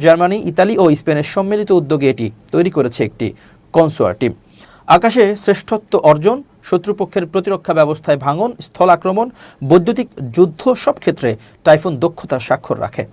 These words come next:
ন্যাটো মানসম্পন্ন টাইফুনে রয়েছে উন্নত প্রযুক্তি ও নমনীয় মডুলার কাঠামো। এর দুটি ইউরোজেট ইজে দুইশো টার্বোফ্যান ইঞ্জিন ঘন্টায় সর্বোচ্চ দুই হাজার চারশো পঁচানব্বই কিলোমিটার গতিতে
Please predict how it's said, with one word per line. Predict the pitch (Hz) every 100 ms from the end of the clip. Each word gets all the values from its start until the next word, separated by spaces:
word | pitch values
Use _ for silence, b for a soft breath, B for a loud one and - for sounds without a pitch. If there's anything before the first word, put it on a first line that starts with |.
| _ -
ন্যাটো | 131 160
মানসম্পন্ন | 143 143 185 185 208 214 185
টাইফুনে | 165 180 160
রয়েছে | 151 143 131 117 B B _ 156
উন্নত | 156 165 160
প্রযুক্তি | 165 180 - 240
ও | 165
নমনীয় | 170 226 214 139 120 b b 135 143
মডুলার | 165 175 127 113
কাঠামো। | 110 123 117 - _ _ 139
এর | 131 117
দুটি | 156 160 208 175 b - 139
ইউরোজেট | 165 233 202 233 - - b b _ 208
ইজে | 240 156 135 117 b b 127 117
দুইশো | 208 226 262 - _
টার্বোফ্যান | 165 170 240 240 254 285 - 170
ইঞ্জিন | 175 208 156
ঘন্টায় | 185 180 143 -
সর্বোচ্চ | 269 220 - 143 117
দুই | 180 156
হাজার | 143 123 b b -
চারশো | 143 - 156
পঁচানব্বই | 165 160 226 208 220 -
কিলোমিটার | 165 147 151 139
গতিতে | 147 147